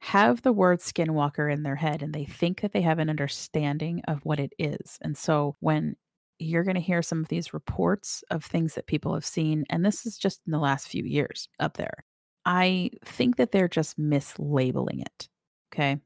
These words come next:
Because the Lenape don't have an exact equivalent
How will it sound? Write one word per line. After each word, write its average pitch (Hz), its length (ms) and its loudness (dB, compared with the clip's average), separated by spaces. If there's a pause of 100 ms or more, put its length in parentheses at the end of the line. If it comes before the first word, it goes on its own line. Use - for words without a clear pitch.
Because 185 500 2 (200)
the 175 100 4
Lenape 226 840 4 (560)
don't 180 500 -2 (320)
have 143 880 0 (280)
an 160 160 0
exact - 1200 -6
equivalent - 840 -2